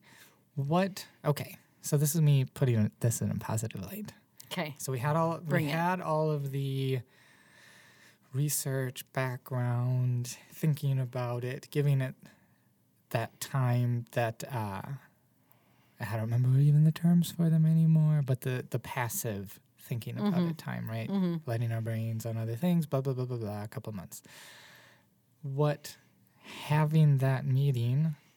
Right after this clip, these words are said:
Speaker 1: on the day we needed an answer did is gave us that cons-, constraint, gave us that little stress boost of,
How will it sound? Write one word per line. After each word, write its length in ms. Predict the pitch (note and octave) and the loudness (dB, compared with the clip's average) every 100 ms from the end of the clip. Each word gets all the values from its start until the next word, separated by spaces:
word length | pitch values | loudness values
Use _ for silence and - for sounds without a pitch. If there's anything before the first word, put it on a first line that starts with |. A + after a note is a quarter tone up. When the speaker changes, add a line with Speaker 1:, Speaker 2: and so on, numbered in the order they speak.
| - | -8
Speaker 1:
on 260 | G#2+ A#2+ A#2 | -2 0 2
the 100 | A2+ | 2
day 260 | A#2 A#2+ | 2 2
we 140 | A2+ A2+ | 0 0
needed 300 | A#2 A#2 A2+ | 0 -2 -2
an 100 | A2+ | 0
answer 400 | C3 B3 - A#2+ | 2 0 -2 -4
did 420 | A2 G#2 A2+ C3+ C3 - _ _ | -4 -4 -4 -6 -10 -16 _ _
is 100 | - | -18
gave 320 | - D#3 E3 | -6 0 2
us 220 | D#3 C#3+ - | 4 2 2
that 380 | C3 B2+ - - | -2 -2 -4 -12
cons-, 800 | - - B2+ - - - - - - | -2 2 2 2 -4 -8 -10 -12 -10
constraint, 680 | - A#2+ - D#3+ C4+ A#3 - - | -4 -4 0 0 0 -6 -14 -8
gave 200 | - G3 | 0 4
us 160 | F#3+ - | 4 2
that 460 | - D3 C3+ - - _ _ _ _ - | 0 2 2 -2 -16 _ _ _ _ -12
little 580 | D#3+ D3 D#3 D3 C#3 | -4 2 6 6 4
stress 540 | B2 - - C#3 C3 - | 2 -2 -2 0 0 -4
boost 560 | A#2 A2+ A2 B2 - - | -4 0 0 0 -4 -6
of, 520 | C#3 A#2+ A2+ G#2+ G#2+ | -2 0 0 -4 -8